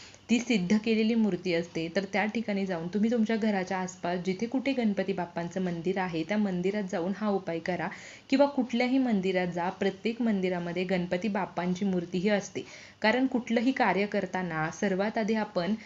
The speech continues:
गणपती बाप्पांना स्मरण करतो, त्यांची पूजा करतो आणि मग कुठल्या, कुठल्याही कार्याला यश येत असतं. मग कुठल्याही मंदिरामध्येही गणपती बाप्पांची मूर्ती असतेच असते, त्या ठिकाणी जाऊनही तुम्ही हा उपाय करू शकता.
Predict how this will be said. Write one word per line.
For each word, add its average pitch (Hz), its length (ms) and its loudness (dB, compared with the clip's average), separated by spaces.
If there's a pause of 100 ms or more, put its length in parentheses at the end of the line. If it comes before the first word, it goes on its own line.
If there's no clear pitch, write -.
(240)
गणपती 196 380 2
बाप्पांना 196 540 0
स्मरण 190 480 2
करतो, 180 380 0
त्यांची 190 460 0
पूजा 190 320 2
करतो 180 360 -2
आणि 170 180 -2
मग 202 200 2 (100)
कुठल्या, 196 320 0
कुठल्याही 214 500 -2
कार्याला 196 380 -2
यश 180 340 0
येत 156 200 -4
असतं. 156 280 -8 (500)
मग 254 120 4
कुठल्याही 247 440 0
मंदिरामध्येही 220 840 2
गणपती 185 420 0
बाप्पांची 208 480 -2
मूर्ती 190 380 0
असतेच 220 500 -2
असते, 180 300 -2
त्या 208 180 -2
ठिकाणी 208 400 -2
जाऊनही 185 400 -2
तुम्ही 202 240 0
हा 208 180 -2
उपाय 180 260 -2
करू 208 260 -2
शकता. 196 480 -6